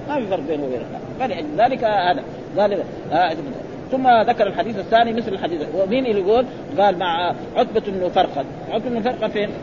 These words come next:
يعني في عهد عمر، في السنة الثامنة من إيه؟ من هجرته صلى الله عليه وسلم، يعني بعد ما توفي أبو بكر الصديق وبويع أبو بكر بالخلافة، يعني كان هو أمير هناك الرجال للجهاد، و-، وعمر بن الخطاب كتب إليه كتاب وقال له هذا.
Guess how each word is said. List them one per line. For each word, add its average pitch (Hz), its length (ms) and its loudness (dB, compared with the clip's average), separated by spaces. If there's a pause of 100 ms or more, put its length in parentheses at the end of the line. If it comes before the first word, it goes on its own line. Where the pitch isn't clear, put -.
(120)
يعني 185 200 -2
في 208 100 2
عهد 220 240 2
عمر، 208 360 0
في - 40 -8
السنة 220 360 0
الثامنة 214 500 2
من 175 120 -2
إيه؟ 185 260 0 (240)
من 170 100 0
هجرته 202 440 0
صلى 175 260 -2
الله 185 300 0
عليه 151 120 -2
وسلم، 127 220 -6
يعني 156 160 -4
بعد 190 200 0
ما 170 120 -2
توفي 190 360 0
أبو 170 60 0
بكر 180 200 -4
الصديق 170 440 -2
وبويع 165 560 0 (400)
أبو 147 60 -2
بكر 190 180 -2
بالخلافة، 220 600 0 (260)
يعني 165 200 -2
كان 170 240 2
هو 160 280 2 (760)
أمير 185 220 0
هناك 175 320 0
الرجال 151 460 0
للجهاد، 160 540 2 (320)
و-، 180 280 4 (320)
وعمر 185 280 0
بن 156 180 -4
الخطاب 196 420 0
كتب 208 200 0
إليه 170 280 2
كتاب 170 360 0
وقال 170 300 0
له 165 200 2
هذا. 120 80 -4